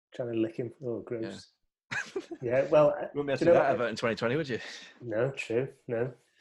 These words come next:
Speaker 1: Banned.
Speaker 2: White guy turns into a brown chocolate and then, like, woman running after him. Not in
Speaker 1: Definitely
Speaker 2: twenty twenty.
Speaker 1: not. Um, yeah, Ben Oz just said Jaffa Cake. That,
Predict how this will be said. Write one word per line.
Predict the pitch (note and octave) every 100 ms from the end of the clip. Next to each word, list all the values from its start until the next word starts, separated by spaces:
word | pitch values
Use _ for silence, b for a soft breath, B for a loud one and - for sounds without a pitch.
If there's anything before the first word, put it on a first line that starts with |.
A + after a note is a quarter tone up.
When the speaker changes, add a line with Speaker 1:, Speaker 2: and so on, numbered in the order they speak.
| _ -
Speaker 1:
Banned. | A#2 A2+ B2
Speaker 2:
White | A#2 B2+
guy | A2+ A2+
turns | G#2+ B2 A2
into | G#2+ F#2+ A2+
a |
brown | G#2 A#2+ A2+
chocolate | A2 - A#2 F#2+ - -
and | G#2 G#2
then, | G2+ D2+
like, | G2 -
woman | A2+ G#2+
running | G2 G#2+
after | A2 G#2+ -
him. | F#2+ _ _ _ _ _ -
Not | G#2+
in |
Speaker 1:
Definitely | F#2 G#2 A2+
Speaker 2:
twenty | G#2 G#2
twenty. | G#2 - _ _ _ _ _ _ _ _ -
Speaker 1:
not. | A2+ A2+ A2
Um, | - B B B -
yeah, | C#3
Ben | - C3+ C3
Oz | C3
just | - C3+
said | C3 -
Jaffa | A#2+ -
Cake. | C#3 C3+ B2+
That, | C3